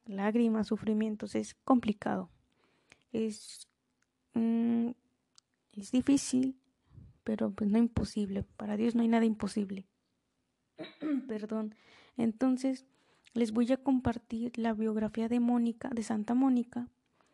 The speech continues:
y después vamos a leer el Evangelio de Marcos para que, eh, pues les quería compartir esa reflexión que yo encontré en cómo realmente Mónica pone,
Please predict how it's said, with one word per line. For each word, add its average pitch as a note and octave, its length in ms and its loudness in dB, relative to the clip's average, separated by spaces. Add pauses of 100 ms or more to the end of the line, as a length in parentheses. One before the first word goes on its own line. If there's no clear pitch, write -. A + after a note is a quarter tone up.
(160)
y A#3 100 0
después A3+ 380 0
vamos A#3+ 320 2
a A#3+ 80 4
leer A3+ 240 0
el A3 160 -2
Evangelio A3 480 -2
de A3+ 100 2
Marcos A#3+ 560 -2 (1500)
para A3+ 320 4
que, A3+ 140 -2 (840)
eh, G#3+ 1040 -4 (440)
pues A#3 160 4
les A3+ 160 2
quería A#3+ 260 2
compartir A3 420 -2
esa A3 140 -2
reflexión A3 500 -2
que A3 120 0
yo G#3+ 100 0
encontré G#3+ 640 -4 (1040)
en G#3+ 140 -2
cómo A#3 340 2
realmente A3+ 520 0
Mónica A3+ 500 -4
pone, A3 560 -6